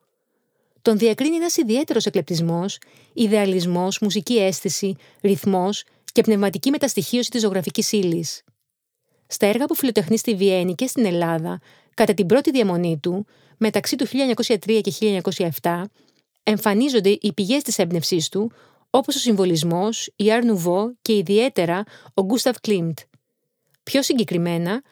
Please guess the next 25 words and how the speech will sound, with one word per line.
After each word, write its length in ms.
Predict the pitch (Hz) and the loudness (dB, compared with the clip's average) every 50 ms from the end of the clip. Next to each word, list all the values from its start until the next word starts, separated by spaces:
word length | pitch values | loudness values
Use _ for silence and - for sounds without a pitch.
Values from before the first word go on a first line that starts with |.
| _ _ _ | _ _ _
επηρεάζεται 560 | - 220 - 214 196 196 226 269 330 277 302 | 0 2 4 4 4 4 4 2 2 2 2
από 100 | 233 226 | 2 2
στοιχεία 360 | 170 - 202 147 - 254 262 | 0 0 -2 -2 0 0 0
όπως 220 | 277 - 277 - - | 0 0 -2 -2 0
η 60 | 220 | 0
ανάπτυξη 460 | 175 185 208 226 - - 254 - 254 | 0 2 0 0 -2 -4 -6 -4 -4
της 120 | 220 226 | -2 -2
ζωγραφικής 440 | 214 202 175 185 160 - - 226 214 | 0 0 0 -2 -4 -4 -4 -4 -2
σύνθεσης 420 | - - 180 175 196 170 - 226 - | 0 -2 -2 -2 -2 -4 -4 -4 -2
στην 140 | - 202 | -2 -2
επιφάνεια, 680 | 185 170 170 - - 185 170 175 180 180 180 190 214 220 _ _ _ _ _ _ _ _ | -2 -2 -4 -4 -4 -2 -2 -2 -2 -4 -4 -4 -6 -8 _ _ _ _ _ _ _ _
ο 120 | - 208 | 2 2
υψηλός 400 | 202 - - - 196 208 240 - | 2 2 0 0 2 2 2 2
ορίζοντας, 680 | 311 294 240 214 196 185 185 180 185 190 196 202 - - _ - - - - - | 2 2 4 4 2 2 0 0 2 0 0 0 -4 -8 _ -20 -20 -20 -12 -4
η 100 | - 214 | -2 2
διακοσμητική 580 | 185 208 196 - 196 185 190 175 185 - 247 220 | 4 4 4 4 2 2 0 0 0 -2 0 0
προσέγγιση 440 | - 269 - - 240 226 247 - | 0 0 0 2 0 0 0 0
των 100 | - 240 | 0 -2
σχημάτων, 600 | 220 - - 196 190 185 185 180 - 190 190 208 214 - _ _ _ _ | -2 0 0 0 0 0 0 0 0 0 -2 -2 -2 -6 _ _ _ _
η 100 | - 262 | 0 0
στιγμογραφία 920 | 214 - 247 190 202 202 180 185 185 180 165 - - 233 226 240 254 254 254 - | 2 4 2 2 4 4 4 4 2 2 0 0 0 2 2 2 0 -2 0 0
και 100 | - 226 | 0 0
τα 120 | - 202 | 2 0
ψυχρά 360 | - - 208 165 - 233 220 | 0 -2 -2 0 0 0 0
χρώματα. 680 | 214 - 202 190 180 175 170 160 151 - 165 180 156 | 0 2 2 2 2 2 0 -2 -4 -6 -8 -10 -10